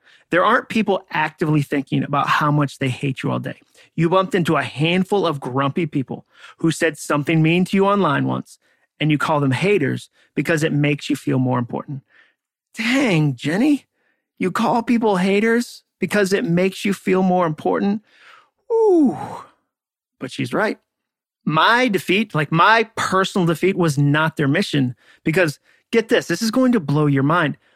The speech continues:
Those people are busy living their own lives. The nerve, right?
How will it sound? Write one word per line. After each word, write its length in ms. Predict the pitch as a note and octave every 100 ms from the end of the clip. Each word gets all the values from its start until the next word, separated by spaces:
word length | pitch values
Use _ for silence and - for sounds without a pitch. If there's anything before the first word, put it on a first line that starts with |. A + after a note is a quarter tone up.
| _ D3
Those 440 | C#3+ G#3 C#4+ -
people 560 | - A#3+ A#3+ B3 A#3 -
are 140 | E3+
busy 420 | C#3 F3 F#3 G3
living 320 | E3 E3+ E3 D#3
their 180 | D3
own 120 | C#3+ C#3+
lives. 460 | F#3 E3 - - _ _ -
The 180 | C#3+ D3
nerve, 640 | D3 E3 A#3+ C#4+ D3 C3
right? 400 | F3 B3+ F4